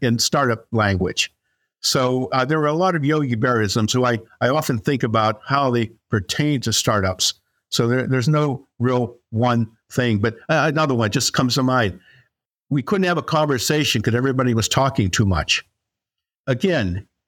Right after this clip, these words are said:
if you're investing or you're a startup and you're, you're having a conversation, if you're doing all the talking,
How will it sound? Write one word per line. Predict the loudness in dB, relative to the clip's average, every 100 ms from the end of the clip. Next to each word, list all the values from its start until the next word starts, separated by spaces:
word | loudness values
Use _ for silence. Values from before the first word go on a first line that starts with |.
| -6
if | -4 0
you're | 0 0 -2
investing | -2 0 0 -2 -2 0 0
or | 0 0
you're | 2 2 2
a | 0
startup | -2 0 2 2 0 0
and | 0
you're, | 2 0
you're | 0 0
having | 2 0
a | -2
conversation, | 0 0 0 0 -2 -2 _ _
if | -8 -2
you're | -2
doing | -2 -2 0 0
all | 0
the | -2
talking, | 0 0 0 0 0